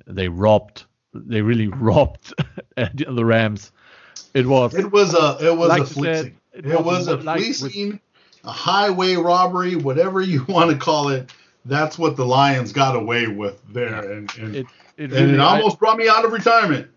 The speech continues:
Speaker 1: Yeah.
Speaker 2: You know, you, you, you
Speaker 1: Yeah.
Speaker 2: might be happy 'cause it almost brought me out of retirement.
Speaker 1: Yeah, wait, wait, what the Texans now get for, for Watson. Perhaps that brings you out of retirement. <laughs>
Speaker 2: Well,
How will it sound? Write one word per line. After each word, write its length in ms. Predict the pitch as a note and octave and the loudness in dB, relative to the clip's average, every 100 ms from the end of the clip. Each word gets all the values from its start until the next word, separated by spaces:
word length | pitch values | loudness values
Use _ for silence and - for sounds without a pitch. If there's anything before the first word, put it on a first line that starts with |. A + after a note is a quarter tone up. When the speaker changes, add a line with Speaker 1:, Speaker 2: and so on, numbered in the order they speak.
| _ | _
Speaker 1:
Yeah. 200 | F3 F#3 | -4 -2
Speaker 2:
You 60 | E3 | -2
know, 160 | F3 E3 | -4 -6
you, 180 | D#3 C#3+ | -6 -6
you, 140 | D3 | -6
you 20 | B2+ | -6
Speaker 1:
Yeah. 60 | C#3 | -6
Speaker 2:
might 160 | D#3+ | -2
be 100 | E3+ | 0
happy 260 | F3+ F#3 D3+ | 2 2 0
'cause 220 | C3+ C#3+ | -4 -2
it 80 | C#3 | 0
almost 280 | D#3+ E3 C#3 | -2 -2 -2
brought 180 | E3+ D#3+ | 0 2
me 80 | |
out 120 | D3+ C#3+ | 2 2
of 60 | |
retirement. 520 | C3+ C#3 A#2 F#2+ F#2+ - | 0 0 -2 -2 -10 -2
Speaker 1:
Yeah, 100 | D3 | -2
wait, 360 | C#3+ E3 E3 | 2 0 0
wait, 240 | D3+ E3+ E3 | -2 -2 -2
what 220 | E3 D3 | -6 -4
the 160 | C#3 B2 C3 | -6 -6 -14
Texans 380 | - F3 F3 C#3 | -8 -8 -8 -10
now 160 | D3 C3+ | -4 -2
get 220 | C3 C3 | -2 -4
for, 340 | - B2 A2+ A#2 | -4 -2 -2 -2
for 160 | B2+ | -4
Watson. 420 | A2+ C#3 - G#2+ F2+ | 2 2 0 -14 -6
Perhaps 340 | A2 A#2 A#2+ | 2 2 0
that 280 | A#2+ B2 A#2+ _ | 0 -2 -2 _
brings 260 | - A#2 G2+ | -4 -4 -2
you 80 | G#2+ | -2
out 160 | G#2+ | 0
of 100 | G#2 G2+ | -2 -4
retirement. 640 | G2+ - A2 G#2 D#3 D3 - - - C#3+ B2+ - | -4 0 0 0 -2 -2 -8 -16 -16 -8 -8 2
<laughs> 20 | G#3 - A#3 A3+ - A#3 - G3 - A3+ - - - - | 2 2 -2 -2 -2 -4 -4 -14 -12 -14 -14 -14 -16 -4
Speaker 2:
Well, 240 | E3+ F#3+ | 0 2